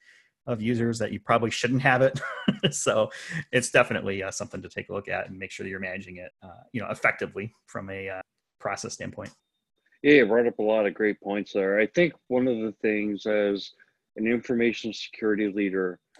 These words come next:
Speaker 2: you have to get comfortable in discussing risk. And
Speaker 1: Mm-hmm.
Speaker 2: the organization,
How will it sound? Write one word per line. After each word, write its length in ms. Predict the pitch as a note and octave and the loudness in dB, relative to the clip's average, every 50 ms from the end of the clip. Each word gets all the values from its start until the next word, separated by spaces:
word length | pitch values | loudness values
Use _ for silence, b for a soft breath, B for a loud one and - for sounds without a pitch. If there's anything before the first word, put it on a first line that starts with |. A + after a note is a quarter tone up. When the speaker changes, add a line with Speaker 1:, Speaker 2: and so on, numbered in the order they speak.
| _ _ _ _ - | _ _ _ _ -6
Speaker 2:
you 160 | - G2+ G2 | -4 -4 -2
have 260 | G#2+ A#2 A2+ G#2+ - _ | -2 -2 -2 -2 -2 _
to 100 | - G#2+ | -2 0
get 220 | G#2 G#2+ G#2 G2 | 0 0 0 -2
comfortable 560 | - - G#2 F#2+ - - G2 F#2+ G2 G2+ G2+ G2 | -4 -6 -8 -8 -8 -8 -6 -2 0 0 0 0
in 260 | G2 F#2+ F2+ E2+ E2 _ _ _ _ _ _ _ _ | -2 -2 -4 -6 -10 _ _ _ _ _ _ _ _
discussing 600 | - G#2+ - - - B2 G#2+ G2 - A2+ G2+ F#2+ | -6 -6 -4 -2 -2 -2 -2 -2 -4 -6 -4 -4
risk. 480 | F2+ F2 G2 F#2+ F2+ F2 - - - - - - _ _ _ _ _ _ _ - | -2 0 0 0 0 -2 -4 -10 -14 -14 -18 -20 _ _ _ _ _ _ _ -10
And 560 | - G2+ G2+ G2+ G2 G2 G2 F#2+ F#2+ F#2+ F#2 | -8 -6 -4 -2 -2 -2 -2 0 -2 -2 -2
Speaker 1:
Mm-hmm. 80 | G#2+ G#2+ G#2+ - _ _ _ _ _ _ _ _ _ G#2+ | -4 -6 -10 -14 _ _ _ _ _ _ _ _ _ -2
Speaker 2:
the 100 | A2+ A#2+ | 0 2
organization, 1120 | A#2+ C3+ C#3+ C3 - C3+ A#2 G2+ - - A#2 A2 G#2 - - - G#2+ G2+ G2 G2 F#2+ F2+ | 4 4 4 2 2 0 -2 0 0 2 2 2 2 0 0 -2 -2 0 0 -2 -4 -4